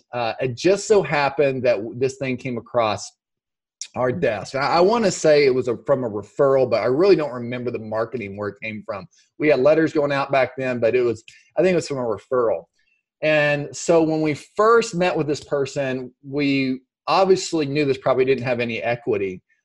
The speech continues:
in it. But what was interesting about it is the property actually was run down.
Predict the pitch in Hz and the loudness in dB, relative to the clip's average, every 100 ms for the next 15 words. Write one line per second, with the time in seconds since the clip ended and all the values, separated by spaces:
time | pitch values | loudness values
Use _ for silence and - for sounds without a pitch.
0 | _ _ 117 110 104 127 123 185 170 147 | _ _ -8 -8 -8 -4 0 0 0 -2
1 | 170 220 226 - 165 135 120 110 110 113 | -4 -4 -4 -4 -2 0 0 0 0 0
2 | - 139 135 123 120 - - _ _ _ | 0 0 2 0 -2 -8 -20 _ _ _
3 | _ 127 - - 190 247 180 143 131 139 | _ -10 -6 0 2 2 0 0 -4 -6
4 | 131 147 135 123 107 113 135 147 151 139 | -6 -4 -2 -4 -6 -2 2 2 2 0
5 | 139 120 98 | 0 0 -4